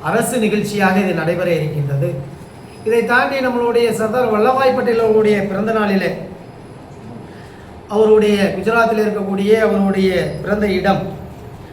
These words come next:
நவேண்டா, அந்த இடத்திலிருந்து மிக பிரமாண்டமான உலகின் முதல்நிலை சிலையாக அமைந்திருக்கக்கூடிய அந்த நதிக்கரை ஓரத்தில் இருக்கக்கூடிய ஒரு சிலையை நோக்கி மிக பிரமாண்டமான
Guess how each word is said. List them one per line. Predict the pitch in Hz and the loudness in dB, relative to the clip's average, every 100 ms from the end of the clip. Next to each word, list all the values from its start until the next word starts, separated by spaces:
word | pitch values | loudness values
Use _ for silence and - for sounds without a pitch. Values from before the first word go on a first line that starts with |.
| - - | -12 -6
நவேண்டா, | 170 220 214 185 147 - - - | 0 0 2 0 -2 -6 -12 -4
அந்த | 202 196 | 0 2
இடத்திலிருந்து | 190 208 - 214 196 190 196 240 - - - - - - | 2 0 0 0 0 0 2 0 -2 -8 -14 -16 -14 -4
மிக | 190 262 | 0 0
பிரமாண்டமான | 269 262 247 247 240 233 233 233 196 - | 0 0 0 0 0 0 0 -2 -4 -4
உலகின் | 180 226 226 240 - - - - - - 180 | -2 0 0 -2 -6 -12 -16 -18 -18 -14 -4
முதல்நிலை | 196 247 240 233 214 | 0 2 2 0 0
சிலையாக | 202 214 214 208 208 202 | 0 2 2 4 2 0
அமைந்திருக்கக்கூடிய | 196 196 196 190 185 185 190 180 147 - - - - - - | 0 0 0 -2 -4 -4 -2 -2 -2 -6 -12 -14 -16 -14 -8
அந்த | 170 180 170 143 | -4 0 0 0
நதிக்கரை | 165 208 208 208 202 | -2 0 0 0 0
ஓரத்தில் | 196 196 202 190 | 0 0 0 0
இருக்கக்கூடிய | 185 170 185 175 | -2 -4 -2 0
ஒரு | 170 151 | 0 -2
சிலையை | 165 202 226 | -2 0 2
நோக்கி | 220 180 156 226 233 - - - - - - - | 2 0 -2 -4 -6 -8 -14 -16 -18 -18 -20 -8
மிக | 185 285 | 0 2
பிரமாண்டமான | 285 277 262 262 254 247 254 | 2 0 0 0 0 0 0